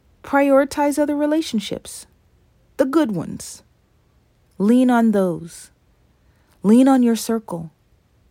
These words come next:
Lean on your professional support.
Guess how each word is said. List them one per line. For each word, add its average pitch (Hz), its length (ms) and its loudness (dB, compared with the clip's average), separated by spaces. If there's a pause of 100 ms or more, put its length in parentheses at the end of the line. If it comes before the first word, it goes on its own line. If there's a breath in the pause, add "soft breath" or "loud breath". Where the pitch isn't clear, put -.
(1000)
Lean 226 300 6
on 247 160 4
your 226 160 2
professional 208 600 -4
support. - 680 -10